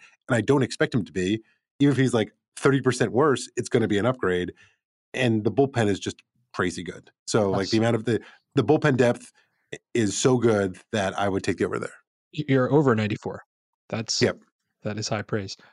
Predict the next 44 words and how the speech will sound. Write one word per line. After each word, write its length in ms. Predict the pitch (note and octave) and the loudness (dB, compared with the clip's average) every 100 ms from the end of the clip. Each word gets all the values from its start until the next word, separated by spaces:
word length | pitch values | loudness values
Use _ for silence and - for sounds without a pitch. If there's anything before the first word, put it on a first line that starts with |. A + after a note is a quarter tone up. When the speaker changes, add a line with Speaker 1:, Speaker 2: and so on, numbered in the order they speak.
| - | 0
Speaker 2:
All 100 | D#3 | 4
right, 240 | F#3 B2+ - | 4 2 2
um, 440 | D3+ D3+ C3+ B2+ - | 4 4 2 -2 0
the 160 | C#3+ | 0
second 340 | B2 E3 - D3+ | 2 2 2 0
team 220 | D#3 B2+ | 0 2
here 160 | A#2+ A#2 | 2 2
is 160 | A#2+ | 4
not 200 | B2 E3+ - | 4 4 2
the 80 | |
Seattle 320 | E3 F#3 F#3 F3 | 2 4 4 4
Mariners. 420 | G3+ C#3+ A#2 - | 4 2 -2 -8
Would 120 | - | -12
you 60 | A2+ | -4
believe 180 | A#2 A#2+ | -2 2
this? 140 | D#3 | 2
PECOTA 280 | B2+ C#3 E3+ | 2 2 4
actually 300 | C#3 - C#3+ | 2 2 0
has 120 | D3+ | 2
the 140 | D3+ | 0
Angels 580 | C3+ G#3+ G3 G#2 - - - _ _ _ | 2 2 2 -2 -4 -6 -8 _ _ _
at 260 | G3+ A#2+ A2+ | -2 0 0
eighty-six, 800 | B2 C3+ C#3+ - G3+ - - - - _ _ | 0 0 0 0 0 0 -6 -8 -10 _ _
and 460 | - A#2 A2+ A2 G#2+ | -2 0 0 -2 -4
I 140 | - B2 | -2 0
think 180 | B3 - | 0 0
that's 260 | A4 - E3+ - _ _ _ | 0 0 -2 -6 _ _ _
about 320 | A#2+ A#2 A#2 C3+ C3+ | 0 2 0 -2 0
right. 300 | G#3 G#3+ G#2+ B2 | 2 2 2 0
I 60 | |
mean, 160 | D#3 C#3 D3 | 0 0 0
everybody 360 | C#3+ G3+ F#3+ | 2 2 2
talks 240 | E3+ D#3+ D#3+ | 2 0 2
about 160 | D#3 | 2
Ohtani 340 | - D3 C3+ B2+ | 2 0 0 0
and 100 | A2 | 2
Trout 260 | B2+ A2+ | 2 2
getting 200 | A#2+ G#2 | 0 -2
to 60 | G#2 | -6
the 80 | G2 | -6
playoffs. 400 | - B2 A2+ - | 0 2 2 -2
Forget 240 | G2+ A#2+ | -4 -4
the 80 | - | -4
playoffs. 340 | - G2 G2+ | -6 -8 -8